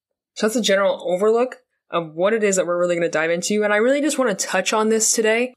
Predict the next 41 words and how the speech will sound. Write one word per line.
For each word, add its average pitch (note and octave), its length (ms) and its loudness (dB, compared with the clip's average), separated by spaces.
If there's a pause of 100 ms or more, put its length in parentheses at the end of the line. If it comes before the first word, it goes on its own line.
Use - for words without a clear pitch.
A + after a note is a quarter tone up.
(420)
So - 160 -4
when A#3+ 80 2
we C4+ 160 0
expand F#3 540 0
this E3+ 160 -2
back D3+ 260 -4
out, D#3 200 0
right, F3+ 180 0
we G3+ 140 0
look G#3+ 120 0
at G3 80 -4
the D#3+ 80 -2
life E3 380 0
aspect D3+ 480 -4
of D#3 80 -6
this. D#3+ 220 -2 (360)
When G#3+ 120 2
you A3+ 60 2
think C#4+ 140 4
of C4 100 0
human F#3 360 -4
resource, E3 540 0
what, E3+ 140 0 (120)
what, D#3+ 400 -4
what E3 140 -2
the D#3+ 80 -2
hell E3+ 160 0
do E3+ 60 -4
you D#3+ 100 -6
think G#3+ 240 -2
of? - 180 -8 (760)
For F3+ 180 0
one, G3+ 180 2
you E3+ 80 -8
probably E3+ 220 -2
think F3 140 -2
of - 100 -4
H D#3+ 220 0
R, C#3 420 -2
<laughs> - 80 -10
which - 440 -2